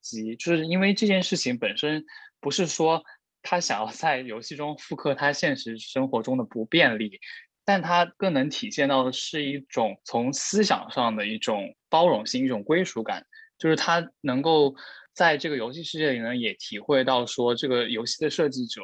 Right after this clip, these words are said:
他其实是带这种包容性来做这样的一个设计的。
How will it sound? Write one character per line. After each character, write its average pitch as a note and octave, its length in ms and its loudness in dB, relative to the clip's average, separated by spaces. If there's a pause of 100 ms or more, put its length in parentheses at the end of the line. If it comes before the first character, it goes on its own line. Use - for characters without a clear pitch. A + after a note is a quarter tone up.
(120)
他 C#3 200 0
其 A#2+ 180 -4
实 C3 160 -2
是 B2+ 400 0
带 E3+ 240 4
这 D3 160 2
种 A#2 160 0
包 C#3+ 160 2
容 C3 160 0
性 C3 460 -8
来 G#2 300 2
做 F#3 200 6
这 C3+ 80 4
样 A#2+ 100 4
的 A2+ 100 2
一 A2 40 0
个 A#2+ 100 -4
设 C3+ 280 2
计 - 180 -12
的。 F2 100 -12